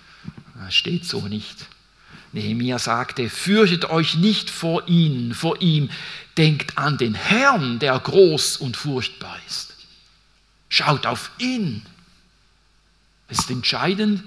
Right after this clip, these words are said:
ob du den starken, gefährlichen Feind vor dir hast oder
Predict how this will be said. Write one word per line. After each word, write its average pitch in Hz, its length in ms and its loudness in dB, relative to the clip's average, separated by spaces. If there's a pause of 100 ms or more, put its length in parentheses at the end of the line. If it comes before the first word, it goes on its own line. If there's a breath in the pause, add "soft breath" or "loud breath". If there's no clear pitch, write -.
(320 loud breath)
ob 160 280 0
du 143 280 2 (1500 loud breath)
den 120 280 -2 (260)
starken, 170 800 2
gefährlichen 147 680 0
Feind 190 500 2
vor 196 240 -4
dir 185 200 -2
hast - 400 -8 (760 loud breath)
oder 196 460 6